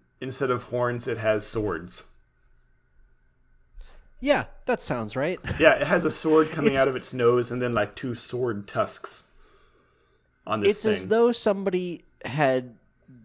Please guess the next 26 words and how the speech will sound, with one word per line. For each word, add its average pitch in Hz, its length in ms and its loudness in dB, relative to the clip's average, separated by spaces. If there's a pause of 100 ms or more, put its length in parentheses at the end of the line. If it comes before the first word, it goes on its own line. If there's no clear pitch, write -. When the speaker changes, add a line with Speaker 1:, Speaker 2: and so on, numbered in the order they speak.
(140)
Speaker 2:
was, 143 220 -2
like, 135 180 0
trying 175 420 -2
to 147 80 0
design 120 400 0
a - 20 -4
Yu-Gi-Oh 107 540 -4
card 95 520 -2
and 104 240 -8
accidentally 110 720 -4
drew 107 340 -4
Battle 101 460 -2
Cat 135 400 -4
from 98 200 -12
He-Man 143 800 -8
and 120 100 -8
then 120 140 -6
was 110 180 -6
told 123 300 -6
that 110 140 -8
they 107 80 -4
had 107 240 -6
to 107 40 -6
make 107 260 -8
it, 104 180 -8
like, 98 360 -10